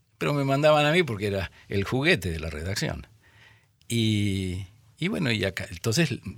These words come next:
malamente leía una, una carilla de aquellas que se escribían con la Olivetti.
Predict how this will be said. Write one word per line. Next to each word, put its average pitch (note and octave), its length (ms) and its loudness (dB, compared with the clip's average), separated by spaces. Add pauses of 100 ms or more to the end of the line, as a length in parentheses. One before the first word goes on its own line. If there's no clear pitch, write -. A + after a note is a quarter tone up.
(300)
malamente G#2 760 4
leía F#2+ 560 0
una, E2+ 280 -4 (260)
una E2 180 -6
carilla E2+ 480 -4 (380)
de E2 100 -10
aquellas F#2 320 -4
que G2+ 120 -2
se G#2 100 2
escribían F#2+ 420 -4
con F2 160 -4
la E2+ 120 -2
Olivetti. G2 500 -4